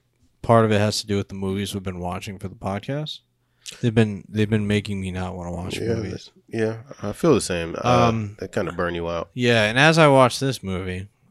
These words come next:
Speaker 1: I'm not gonna say whether I liked it or not, but it wasn't one of those movies, and it kinda, like, ignited it back again. I was like, "Oh, shit, man. I need to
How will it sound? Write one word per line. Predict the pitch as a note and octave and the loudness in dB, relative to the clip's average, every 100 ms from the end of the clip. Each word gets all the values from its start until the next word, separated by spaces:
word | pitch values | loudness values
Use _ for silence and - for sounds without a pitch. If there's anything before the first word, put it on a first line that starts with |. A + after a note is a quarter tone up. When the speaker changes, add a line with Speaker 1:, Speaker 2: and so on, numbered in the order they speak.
| _ G#2+ | _ -6
Speaker 1:
I'm | |
not | A#2+ A2 | -4 -2
gonna | G2+ | -4
say | - G#2+ | -4 -2
whether | G2 G2 F2+ | -2 0 -2
I | F2+ | -2
liked | F#2 G2 - | -2 -2 -4
it | F#2 | -6
or | F2+ | -6
not, | F2 F2 - _ _ _ | -8 -10 -14 _ _ _
but | G2 F#2 | -8 -6
it | F#2+ | 0
wasn't | G#2+ G#2+ A2 G2 | 2 2 0 -4
one | G#2+ A2 | 0 2
of | A#2 | 4
those | A#2 A#2 | 4 2
movies, | B2 B2 C3+ C#3 - | 2 2 2 -2 -4
and | F#2+ | -4
it | F#2+ | -4
kinda, | A#2 A2 G2+ | -2 0 0
like, | F#2+ F2+ | -2 -6
ignited | F#2 F#2 F#2 F#2+ G2 | -12 -6 -4 -2 -2
it | G2 F#2 | -4 -4
back | F#2 F#2 - | -4 -6 -8
again. | - G2 | -10 -6
I | F#2+ | -6
was | F#2+ | -8
like, | - | -10
"Oh, | G2+ G2 | -6 -6
shit, | - - G#2 F2+ - | -6 -6 -4 -4 -6
man. | F#2 F2+ F#2 - _ - | -12 -10 -12 -16 _ -16
I | G2 | -14
need | |
to | F#2+ | -14